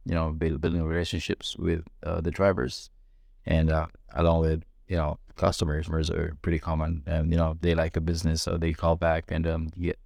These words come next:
to get to know their voices, and, uh, being familiar with, uh, where they go, and, um,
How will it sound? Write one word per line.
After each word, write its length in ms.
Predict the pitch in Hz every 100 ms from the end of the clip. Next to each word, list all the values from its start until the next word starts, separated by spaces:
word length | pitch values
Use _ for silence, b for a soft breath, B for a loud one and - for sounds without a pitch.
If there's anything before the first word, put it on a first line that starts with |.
| -
to 60 | 87
get 180 | 87
to 80 | -
know 160 | 87 82
their 100 | 80
voices, 640 | 82 82 82 87 82 - - _ _ _ _ -
and, 180 | 87 82
uh, 120 | 80
being 180 | 87 85
familiar 380 | 85 85 82
with, 200 | 78 80
uh, 140 | 80 78
where 160 | 78
they 160 | 78 80
go, 340 | 78 80 80 -
and, 260 | 85 76 76
um, 280 | 76 73